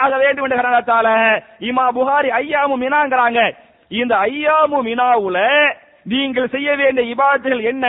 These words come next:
சஹாபாக்கள் என்னென்ன இபாதத்துகளை மெயினா செஞ்சாங்க என்று சொன்னால், சஹாபாக்கள் அதிகமான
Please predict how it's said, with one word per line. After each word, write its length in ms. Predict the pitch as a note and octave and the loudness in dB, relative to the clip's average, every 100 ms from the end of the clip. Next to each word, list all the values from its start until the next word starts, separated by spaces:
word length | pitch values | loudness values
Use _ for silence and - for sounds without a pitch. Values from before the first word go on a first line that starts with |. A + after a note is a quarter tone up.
| A#3 | -2
சஹாபாக்கள் 760 | A3+ A3+ D4+ C#4+ C#4 C4+ A#3 | -2 0 0 2 2 0 -6
என்னென்ன 260 | B3+ D4 C#4 | -4 -4 -4
இபாதத்துகளை 680 | A#3 C4 D4+ C4 B3 A#3+ A3+ A3 G#3+ - - E3+ | -2 0 2 0 0 0 2 4 2 -2 -10 -6
மெயினா 280 | E4 E4+ D4+ | -4 0 0
செஞ்சாங்க 400 | C4 A#3+ A#3 G3 G3+ A3 G#3+ - - | 0 -2 -2 0 2 2 0 -2 -6
என்று 140 | G#3+ G#3+ | -4 -4
சொன்னால், 380 | G#3+ A3 A3+ G#3 D#3 - _ _ - | -2 0 0 0 -4 -14 _ _ -6
சஹாபாக்கள் 800 | F#3+ C4 C#4+ C4+ B3+ B3+ B3+ G#3 | 0 2 2 2 2 0 -2 -2
அதிகமான 580 | A#3 A#3+ A3+ A3+ A3 | -2 -2 0 0 0